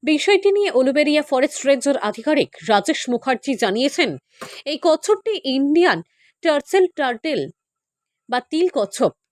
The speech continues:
আসলে এমনটা হয়ে থাকে লিউটনো মরফোলজি বা জিনগত বৈশিষ্ট্যের কারণে এমনটা হয়ে থাকে।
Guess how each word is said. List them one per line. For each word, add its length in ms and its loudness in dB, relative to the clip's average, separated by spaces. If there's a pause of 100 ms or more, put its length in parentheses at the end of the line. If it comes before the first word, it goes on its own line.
(640)
আসলে 420 2 (100)
এমনটা 420 -2
হয়ে 180 0
থাকে 300 0 (680)
লিউটনো 560 2 (320)
মরফোলজি 600 2
বা 220 2
জিনগত 560 0
বৈশিষ্ট্যের 600 -2
কারণে 480 -2
এমনটা 400 0
হয়ে 200 2
থাকে। 280 -4